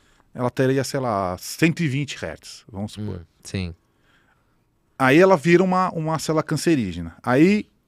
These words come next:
Speaker 1: que-, daí a gente teria um aparelho que ia emitir uma contrafrequência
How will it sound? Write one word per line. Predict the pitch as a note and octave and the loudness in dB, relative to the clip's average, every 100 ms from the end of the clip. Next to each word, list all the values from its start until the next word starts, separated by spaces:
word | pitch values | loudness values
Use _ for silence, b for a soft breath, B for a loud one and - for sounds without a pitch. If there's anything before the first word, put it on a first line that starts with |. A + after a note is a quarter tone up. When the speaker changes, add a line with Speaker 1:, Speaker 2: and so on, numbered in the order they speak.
| - | -16
Speaker 1:
que-, | - | -16
daí | - C3 B2+ D#3 F3+ | -8 0 2 4 4
a | |
gente | D#3 - | 2 0
teria | D#3 B2 B2 | 0 2 0
um | |
aparelho | B2 D3+ C#3+ B2+ A#2+ A#2 | 2 2 2 2 0 -2
que | B2+ | -4
ia | A#2 A2+ - - | -4 -4 -8 -6
emitir | A#2+ B2+ - - | -4 -4 -6 -6
uma | A#2 A3+ - _ - | -2 -4 -6 _ 0
contrafrequência | D3 D#3 - B2 G#2 F#2 _ _ _ _ _ - D3+ - C3+ B2 C#3+ - - | 2 2 -2 -4 -2 -4 _ _ _ _ _ -2 0 2 2 2 2 -2 -8